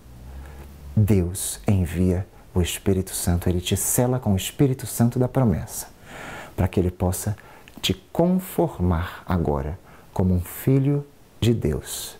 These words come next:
da família real de Deus. Você é adotado em sua família. Se você deseja ser uma pessoa guiada pelo Espírito de Deus, talvez você não experimente sensações maravilhosas, eh,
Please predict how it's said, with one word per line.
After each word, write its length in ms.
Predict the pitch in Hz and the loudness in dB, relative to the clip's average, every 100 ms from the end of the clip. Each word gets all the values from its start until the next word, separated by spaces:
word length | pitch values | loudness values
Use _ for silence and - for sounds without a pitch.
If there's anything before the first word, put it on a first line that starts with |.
| - - - | -20 -10 -4
da 80 | |
família 640 | 85 - 87 98 127 135 98 | -2 0 4 4 4 2 0
real 500 | - 127 151 90 90 | 2 2 4 2 0
de 140 | 71 | -2
Deus. 560 | - - - - - - - - - - | -4 -6 -10 -12 -12 -16 -20 -20 -20 -2
Você 280 | 98 85 104 | -2 0 2
é 60 | |
adotado 720 | 95 87 78 - - 120 139 | 2 2 -2 -4 -2 0 2
em 120 | 127 101 | 2 0
sua 300 | - 160 165 | 0 0 0
família. 500 | - 117 73 - - - - - - - - - | 2 0 0 -4 -12 -20 -20 -20 -20 -18 -18 -6
Se 140 | - | -2
você 260 | 104 101 120 | 0 0 2
deseja 640 | 127 127 98 85 80 71 - - - - | 4 2 2 0 0 -6 -8 -16 -20 -10
ser 240 | - 110 | 0 2
uma 120 | 107 | 2
pessoa 500 | 101 101 - - 87 | 0 -2 -2 0 2
guiada 580 | 87 90 104 98 120 135 | 2 4 4 4 2 0
pelo 240 | 123 104 87 | 0 0 0
Espírito 680 | 85 - - 160 170 165 135 | -2 -8 0 2 2 0 0
de 100 | 104 | 2
Deus, 460 | 90 92 - - - - - - | 0 -2 -8 -16 -16 -14 -14 -4
talvez 260 | 143 160 185 | 2 4 4
você 160 | 185 | 4
não 120 | 180 | 4
experimente 520 | 170 - 151 143 139 - | 4 4 4 4 2 0
sensações 760 | 135 127 107 - 117 123 110 | 0 0 -2 2 4 6 4
maravilhosas, 840 | 92 98 90 87 90 110 101 95 - - - | 4 2 2 2 4 4 2 -2 -4 -12 -10
eh, 280 | - - - | -6 -4 -6